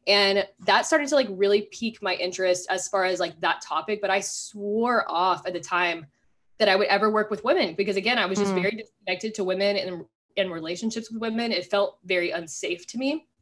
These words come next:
Speaker 2: Mm.
Speaker 1: just because of my own childhood experiences. And so it's so interesting that, like, I went from a cr-, like, all male,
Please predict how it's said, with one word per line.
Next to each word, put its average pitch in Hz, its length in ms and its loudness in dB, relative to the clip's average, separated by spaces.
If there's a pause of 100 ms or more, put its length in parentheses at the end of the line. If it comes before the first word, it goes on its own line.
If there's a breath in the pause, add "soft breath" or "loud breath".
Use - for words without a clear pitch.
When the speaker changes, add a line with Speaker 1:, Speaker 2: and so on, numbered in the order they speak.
(360)
Speaker 2:
Mm. 180 220 -2
Speaker 1:
just 208 160 -4
because 202 160 0
of 196 100 -6
my 190 140 0
own 180 200 -2
childhood 175 580 0 (480 soft breath)
experiences. 226 760 4
And 196 160 -2
so 185 520 2
it's 185 160 -2
so 214 500 4
interesting 196 400 -2
that, 147 140 -2
like, 156 120 0
I 175 120 2
went 190 200 -2
from 196 140 -6
a 165 140 -4
cr-, - 360 -20 (120)
like, 160 240 -10 (480)
all 196 580 6
male, 180 800 0